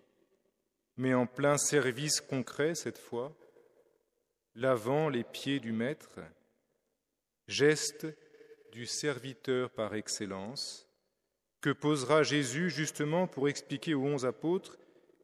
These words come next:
qu'il n'est pas venu pour être servi, mais pour servir. Ou encore, « Je suis au milieu de vous comme celui qui sert. »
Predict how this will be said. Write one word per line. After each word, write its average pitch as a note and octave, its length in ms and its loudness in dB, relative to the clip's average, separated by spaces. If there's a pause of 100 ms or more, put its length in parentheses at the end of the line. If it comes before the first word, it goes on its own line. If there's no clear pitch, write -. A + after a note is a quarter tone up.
qu'il C#3 220 -4
n'est C#3 120 4
pas D3+ 220 4
venu D3+ 520 0
pour A#2+ 280 -2
être A2+ 280 -2
servi, G#2 640 -8 (1400)
mais A2+ 120 -4
pour - 240 -8
servir. F2 580 -10 (800)
Ou A2 120 -2
encore, « B2 480 -4 (1000)
Je C3+ 200 -2
suis D#3 540 -2
au B2+ 100 0
milieu C#3+ 480 -2
de B2 100 -6
vous G#2 460 -8 (1080)
comme A#2+ 540 -4 (400)
celui C3+ 600 -6
qui - 180 -16
sert. » E2 600 -6